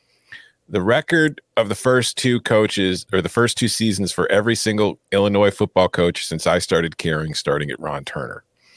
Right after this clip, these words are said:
His first two seasons, three and nineteen overall, two and fourteen in the Big Ten. He was replaced by Ron Zook, who went four and nineteen overall and one and fifteen in the Big Ten in his first two seasons.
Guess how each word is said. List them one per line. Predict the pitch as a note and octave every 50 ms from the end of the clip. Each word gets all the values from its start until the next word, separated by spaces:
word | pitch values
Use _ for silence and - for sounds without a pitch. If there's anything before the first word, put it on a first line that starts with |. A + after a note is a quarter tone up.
| - - - - - - - - - - _ _ _ _ _
His | A2+ A2 -
first | - G2+ A2 A2 - -
two | A2+
seasons, | G2+ - - G#2 F#2 E2 D2+ - - -
three | - - - C3 D3+
and | D#3+ D3+
nineteen | C#3+ C#3 C#3+ C#3 - - C#3 C3+ C3 B2+
overall, | B2+ C3 A2+ A#2+ A#2 A#2 A#2 A#2 A#2 A#2 A#2 A#2 A2+ _ _ _ -
two | - - A2+ A2+
and | A#2 G#2+
fourteen | - A#2 A#2 G#2+ - - A2 G#2 G2+
in | G#2 G2
the | F#2+ F2+
Big | - G2 F2+ E2+
Ten. | - - E2 D2 - - _ _ _ _ _ - - - - _ _ _ _ _ _ _ _
He | - F#2+ G#2+ A#2+
was | B2 B2 -
replaced | A2+ - - A#2 B2+ A#2 - -
by | A2+
Ron | G2+ G2 G2+ G#2 A#2+ B2+ A#2+
Zook, | G2+ A2 A2 G#2+ G#2 - - _ _
who | - G2+
went | F#2+ G2 F#2 E2+
four | - - - B2 C3
and | C3 B2+
nineteen | A#2+ A#2+ A#2 G#2 - - A2 G#2+
overall | G#2+ G#2+ G#2+ F#2+ G2+ G2 G2 F#2+ G2 G2+ F#2+ -
and | - F2+ F2+ G#2
one | C3 C#3+ C3
and | G#2 F2
fifteen | - G2 E2+ - - - F2 D#2+ D2
in | D2 C#2
the | C#2
Big | C#2 D2+ C#2 _
Ten | - D2+ C#2+ -
in | - B1+
his | - - -
first | - A#1 A1 - -
two | - A#1+
seasons. | - - - G1+ - - C#2 - -